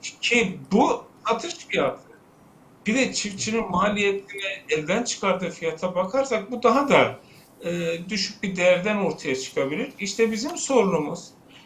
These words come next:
çiftçi dünyada yüksek maliyetle üreten fakat satış fiyatı düşük olan bir çiftçi profilimiz var. Yani böylesi bir ortam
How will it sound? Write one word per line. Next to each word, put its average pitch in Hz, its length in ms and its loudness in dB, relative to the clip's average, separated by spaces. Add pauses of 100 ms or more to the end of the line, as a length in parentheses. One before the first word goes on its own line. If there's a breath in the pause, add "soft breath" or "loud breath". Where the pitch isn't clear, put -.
(160 soft breath)
çiftçi 247 640 -2
dünyada 240 760 2 (460)
yüksek 233 520 2
maliyetle 190 600 4
üreten 170 480 -4 (200)
fakat 233 340 2
satış 196 340 0
fiyatı 196 440 -4
düşük 285 340 -6
olan 254 300 2
bir 131 100 -6
çiftçi - 380 -10
profilimiz 123 680 -6
var. 117 200 2
Yani 156 340 -2
böylesi 202 360 2
bir 277 60 0
ortam 196 560 -2